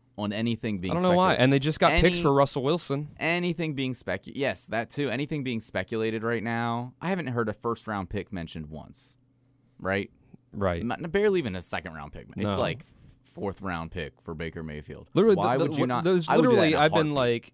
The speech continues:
Speaker 2: it's been like, "You attach a fifth round pick to Baker Mayfield, we'll take him." That's what I've, that's, like, the most specific thing I've heard.
Speaker 1: Yeah.
Speaker 2: Like, it's that bad. Like, I, I love to rag on Baker Mayfield as much as the next guy, but,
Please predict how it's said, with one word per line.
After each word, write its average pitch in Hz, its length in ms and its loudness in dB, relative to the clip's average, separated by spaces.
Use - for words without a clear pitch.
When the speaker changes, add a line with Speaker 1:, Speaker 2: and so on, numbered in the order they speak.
Speaker 2:
it's 123 220 -4
been 131 220 0
like, 107 320 0
"You 151 180 2
attach 151 420 2
a 120 60 4
fifth - 360 0
round 117 300 2
pick 117 220 -2
to 107 140 -2
Baker 98 260 -2
Mayfield, 98 360 -4
we'll 92 140 0
take 92 260 -8
him." - 140 -16
That's 117 180 4
what 110 80 -4
I've, 101 220 -2
that's, 127 260 -2
like, 107 180 -4
the 113 100 -4
most 110 240 -4
specific 107 420 -6
thing 98 200 -4
I've 90 100 -4
heard. 90 200 -8
Speaker 1:
Yeah. 110 220 -2
Speaker 2:
Like, 104 380 0
it's 131 140 -8
that 110 220 0
bad. 104 300 2
Like, 135 260 6
I, 156 260 8
I 156 120 8
love 160 180 6
to 139 80 2
rag 127 240 6
on 110 120 4
Baker 104 220 2
Mayfield 107 340 0
as 101 80 -4
much 104 160 -2
as 98 40 -6
the 95 80 -4
next 120 240 0
guy, 92 260 -2
but, 107 300 2